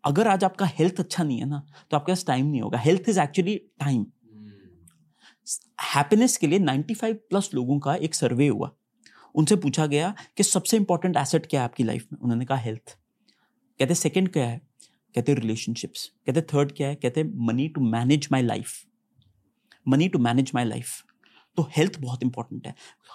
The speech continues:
Speaker 1: ह-, school के बच्चे से हम लोग क्या करते हैं, जैसे मेरी भी बेटी है, अभी हम कहते हैं, "बच्ची है, जेम्स खिला दो." हम उसके, हम उसको cocaine दे रहे हैं इस वक्त।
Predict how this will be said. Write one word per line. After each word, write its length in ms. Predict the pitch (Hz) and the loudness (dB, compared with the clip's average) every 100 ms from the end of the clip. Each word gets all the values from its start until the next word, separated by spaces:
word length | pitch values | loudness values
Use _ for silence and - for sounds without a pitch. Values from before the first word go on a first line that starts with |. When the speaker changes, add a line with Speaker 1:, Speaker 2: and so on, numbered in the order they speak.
| - - | -6 -2
Speaker 1:
ह-, 160 | 156 _ | -2 _
school 380 | - - 196 254 | -4 2 6 6
के 120 | 233 | 6
बच्चे 340 | 160 131 - 160 | 2 2 2 0
से 140 | 131 | -2
हम 180 | 123 143 | -4 -2
लोग 120 | 180 | -2
क्या 120 | 190 | -2
करते 280 | 170 160 175 | -4 -6 -6
हैं, 60 | 175 | -4
जैसे 160 | 156 | -2
मेरी 220 | 151 151 | 2 2
भी 80 | 175 | 2
बेटी 320 | 160 131 156 | 2 0 0
है, 180 | 156 147 _ _ _ - - | -2 -4 _ _ _ -20 -2
अभी 160 | 143 180 | 2 2
हम 80 | |
कहते 200 | 170 175 | 0 -2
हैं, 80 | 185 185 | -4 0
"बच्ची 380 | 127 131 196 175 | -2 0 0 2
है, 80 | |
जेम्स 320 | 165 131 143 - | 2 2 2 0
खिला 240 | 151 101 | -2 -2
दो." 220 | 113 120 _ _ _ - | -6 -14 _ _ _ -6
हम 140 | 139 | -2
उसके, 320 | 143 139 - 185 - - | 0 -2 0 -2 -2 -2
हम 200 | 143 175 | 0 2
उसको 240 | 160 - | 0 0
cocaine 420 | 202 143 135 151 | 0 0 2 2
दे 140 | 147 113 | 2 0
रहे 80 | 110 | -2
हैं 80 | |
इस 140 | 131 - | -10 -10
वक्त। 200 | - 135 | -12 -14